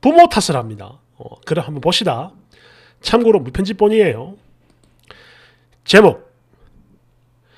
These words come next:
구급 준비 지난 십 년 동안 내가 계속 광탈하고 불합격을 했던 이유는 그건 바로 우리 집안의 돌머리 유전자 때문이야.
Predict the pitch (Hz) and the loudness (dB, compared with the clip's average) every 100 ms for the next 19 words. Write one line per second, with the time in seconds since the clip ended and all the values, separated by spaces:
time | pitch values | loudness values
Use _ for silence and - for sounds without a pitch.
0 | _ _ _ - 208 233 262 196 202 240 | _ _ _ -2 2 2 2 0 2 2
1 | 233 170 - 156 208 226 - 240 254 254 | 2 2 0 4 4 6 4 2 2 6
2 | 226 208 208 220 190 143 165 214 - 123 | 6 8 6 4 2 0 2 2 0 -6
3 | - - - 139 190 240 240 226 214 220 | -4 -6 -6 -6 0 4 6 6 4 6
4 | 262 254 247 220 175 - 220 165 214 247 | 2 4 2 2 2 2 2 2 2 6
5 | 311 302 175 104 - - - 170 277 190 | 8 8 6 -2 -18 -14 2 4 6 8
6 | 247 226 156 240 - 320 294 262 - 139 | 8 6 2 0 2 2 4 2 0 0
7 | 285 359 359 262 262 269 247 247 240 233 | 6 6 6 2 -2 2 4 4 2 2
8 | 220 208 220 233 226 202 139 104 | 2 4 4 4 4 2 -2 -8